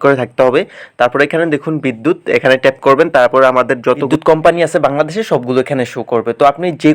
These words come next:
কোম্পানির বিদ্যুৎ ইউজ করেন, সেটা এখান থেকে সিলেক্ট করবেন। এখানে আসি প্রিপেইড আর পোস্টপেইড কি। প্রিপেইড হচ্ছে কার্ড মিটার, অর্থাৎ টাকা ভরার মিটার, যেগুলো কার টাকা সরাসরি ভরা যায়, কার্ড মিটার। আর হচ্ছে পোস্টপেইড হচ্ছে আপনারা যেগুলো মাসিক ইউনিট হিসাবে টাকা দেন।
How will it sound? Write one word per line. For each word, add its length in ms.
কোম্পানির 400
বিদ্যুৎ 280
ইউজ 160
করেন, 200
সেটা 180
এখান 160
থেকে 160
সিলেক্ট 300
করবেন। 180
এখানে 220
আসি 100
প্রিপেইড 380
আর 140
পোস্টপেইড 420
কি। 80
প্রিপেইড 380
হচ্ছে 180
কার্ড 240
মিটার, 240
অর্থাৎ 240
টাকা 240
ভরার 300
মিটার, 220
যেগুলো 300
কার 180
টাকা 220
সরাসরি 340
ভরা 180
যায়, 160
কার্ড 180
মিটার। 280
আর 140
হচ্ছে 240
পোস্টপেইড 420
হচ্ছে 200
আপনারা 300
যেগুলো 220
মাসিক 280
ইউনিট 300
হিসাবে 280
টাকা 180
দেন। 100